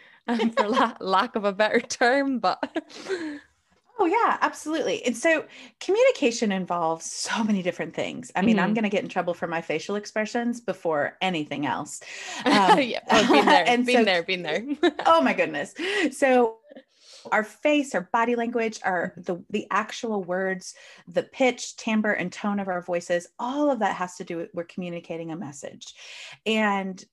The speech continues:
Speaker 2: especially in a digital world, we have to over then communicate when they can't see the rest of that.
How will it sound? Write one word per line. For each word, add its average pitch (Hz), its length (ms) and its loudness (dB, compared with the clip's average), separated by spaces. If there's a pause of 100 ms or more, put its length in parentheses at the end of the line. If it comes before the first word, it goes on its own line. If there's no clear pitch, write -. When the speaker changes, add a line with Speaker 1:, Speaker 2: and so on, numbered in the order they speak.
(260)
Speaker 2:
especially 285 540 -2
in 208 100 0
a 175 40 -6
digital 185 460 -4
world, 165 380 -4 (580)
we 202 200 -4
have 202 240 -6
to 196 180 -4
over 202 260 0
then 180 220 -4
communicate 175 640 -8
when 170 100 -10
they 151 80 -6
can't - 300 -12
see 170 160 -10
the 160 80 -6
rest 117 260 -8
of - 80 -16
that. - 280 -12